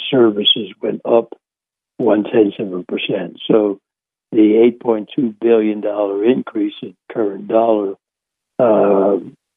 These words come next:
uh, personal consumption expenditure in March reflects a forty-four point nine billion dollar increase in spending for services that was partly offset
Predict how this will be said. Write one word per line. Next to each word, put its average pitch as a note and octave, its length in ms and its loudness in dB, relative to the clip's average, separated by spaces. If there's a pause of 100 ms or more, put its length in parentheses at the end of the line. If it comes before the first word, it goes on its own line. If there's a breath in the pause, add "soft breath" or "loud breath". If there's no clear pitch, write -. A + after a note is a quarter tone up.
(400)
uh, F#2 400 -2 (200)
personal A#2 380 -2
consumption G#2 600 -6
expenditure G2 840 -4
in F#2+ 160 -6
March A2 380 0 (680)
reflects A2 560 -2
a A2+ 120 -10 (100)
forty-four A2+ 640 0
point A2+ 240 -2
nine G#2 480 -8
billion A2 400 2
dollar G2+ 480 -4 (340)
increase G2+ 680 -2
in F#2+ 200 -10
spending G#2 540 -2
for G2+ 140 -4
services C#3 760 -2 (840)
that A2 180 2
was G2 180 -4 (120)
partly A2 380 -2
offset A2 600 -4